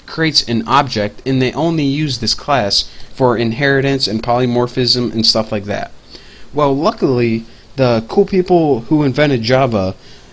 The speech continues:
gave us this keyword, and it's called abstract.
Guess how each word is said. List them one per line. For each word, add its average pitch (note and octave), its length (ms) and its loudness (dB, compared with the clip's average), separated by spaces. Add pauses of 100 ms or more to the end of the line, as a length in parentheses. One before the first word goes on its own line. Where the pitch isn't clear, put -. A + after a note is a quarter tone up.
(220)
gave F#3 220 4
us G#3 280 2
this C3 300 -2
keyword, B2+ 640 -2 (340)
and C#3+ 160 4
it's C#3 120 0
called D3+ 400 -2
abstract. A2+ 720 -4